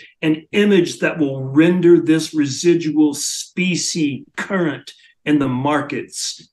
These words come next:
where men barter. Of this is the judge, judge, and the night does not end. So what the hell does all that mean? So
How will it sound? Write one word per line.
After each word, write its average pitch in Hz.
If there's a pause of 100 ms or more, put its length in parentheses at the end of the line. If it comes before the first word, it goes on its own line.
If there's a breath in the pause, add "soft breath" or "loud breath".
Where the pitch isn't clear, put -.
where 139
men 139
barter. 127 (1500)
Of 139
this - (920)
is 143
the 120
judge, 107 (320)
judge, 110 (800)
and 120
the 120
night 123
does 113
not 113
end. 101 (1120)
So 139
what 131
the 131
hell 170
does 147
all 139
that 127
mean? 104
So 139